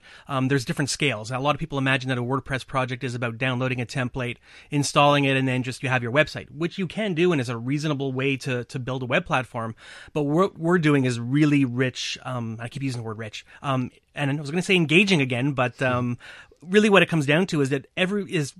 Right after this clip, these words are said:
the kind of organizations we work with, you wanna have a really personalized look and feel. So, for example, we worked with the rock band Rush, and that was built on WordPress, but we went out of our way to really capture the feel, the spirit of Rush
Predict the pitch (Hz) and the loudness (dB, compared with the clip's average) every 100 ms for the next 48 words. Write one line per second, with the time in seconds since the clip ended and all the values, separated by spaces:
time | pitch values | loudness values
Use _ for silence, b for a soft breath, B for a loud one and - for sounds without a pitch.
0 | 175 180 180 185 175 165 147 156 151 123 | -14 -6 -4 -4 -2 -2 -2 -2 -4 -2
1 | 143 143 151 135 147 143 139 170 160 143 | -2 -2 -4 -8 -6 -4 -2 -2 -2 -6
2 | 123 139 131 - - 151 135 143 131 131 | -4 -4 -6 -6 -6 -6 -8 -8 -6 -6
3 | 127 120 b b b 131 123 135 - 113 | -6 -10 b b b -10 -8 -10 -10 -12
4 | 104 143 127 127 _ - 160 143 160 143 | -8 -8 -8 -10 _ -6 -4 0 0 0
5 | 120 127 135 - 143 127 123 - 117 110 | -4 -4 -4 -6 -8 -4 -4 -4 -8 -8
6 | 107 - - - B B B 139 165 180 | -10 -10 -12 -14 B B B -2 0 0
7 | 156 190 185 165 196 - 107 - - B | -6 -6 -6 -4 -6 -6 -12 -12 -16 B
8 | B - 147 165 180 170 151 139 127 143 | B -6 -2 0 2 2 2 2 2 2
9 | 156 147 147 131 139 170 180 160 - - | 2 2 -4 -4 -2 0 0 -2 -6 -6
10 | 143 - 160 139 135 127 - - 165 160 | -6 -4 -6 -6 -6 -12 -18 -10 -4 -2
11 | 156 135 - - - 160 147 147 - B | -2 -4 -8 -10 -6 -4 -2 -4 -6 B
12 | B B 156 190 160 131 127 - | B B -2 0 0 -2 -4 -10